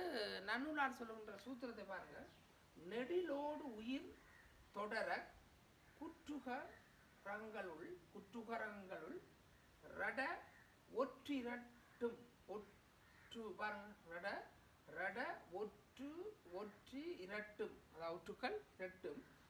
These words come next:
வேற்றுமை மிகவே. அது வேற்றுமை மிகவே என்று சொல்லுங்க. இப்ப அந்த வேற்றுமை விகித நாட்டு குற்றியலுகர சொற்களுக்கு, அஹ், சொற்களோடு, அஹ், வருமொழியில, அஹ், வல்லின எழுத்துக்கள் வந்தால் மிகும், அதாவது நாடு சக பற்று,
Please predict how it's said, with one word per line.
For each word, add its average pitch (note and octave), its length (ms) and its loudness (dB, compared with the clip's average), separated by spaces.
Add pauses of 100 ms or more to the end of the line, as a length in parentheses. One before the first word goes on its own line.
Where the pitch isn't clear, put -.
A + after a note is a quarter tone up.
(160)
வேற்றுமை B3+ 720 2
மிகவே. F#3+ 440 -4 (160)
அது F#3 140 -2
வேற்றுமை C4+ 460 4
மிகவே A#3 360 2
என்று G#3+ 200 -4
சொல்லுங்க. G3+ 340 -6 (360)
இப்ப E3+ 320 -4
அந்த E3+ 200 -6
வேற்றுமை G#3+ 480 6
விகித G#3 300 2
நாட்டு G3+ 360 6
குற்றியலுகர A3 520 0
சொற்களுக்கு, G#3+ 680 -4 (500)
அஹ், F3+ 240 2
சொற்களோடு, A3 680 4 (200)
அஹ், F3+ 320 2
வருமொழியில, A3 600 4 (560)
அஹ், F#3 200 4
வல்லின A3+ 320 6
எழுத்துக்கள் A#3+ 400 2
வந்தால் A3+ 420 4
மிகும், A3+ 320 0 (100)
அதாவது F#3+ 340 4
நாடு G#3+ 300 6
சக A3 380 0 (160)
பற்று, B3 440 -2